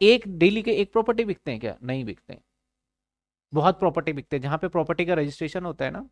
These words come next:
एक बार वहां पे जाके देखना, आपको एक एक हफ्ते का वेटिंग पीरियड मिलता है।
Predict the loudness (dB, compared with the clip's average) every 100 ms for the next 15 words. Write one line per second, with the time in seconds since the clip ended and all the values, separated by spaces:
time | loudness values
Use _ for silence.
0 | _ -4 -2 -2 -4 -4 0 0 -2 -6
1 | -6 -10 -12 _ _ 4 4 6 2 4
2 | 2 -2 -2 0 0 2 0 -2 -2 -2
3 | -4 -10 -14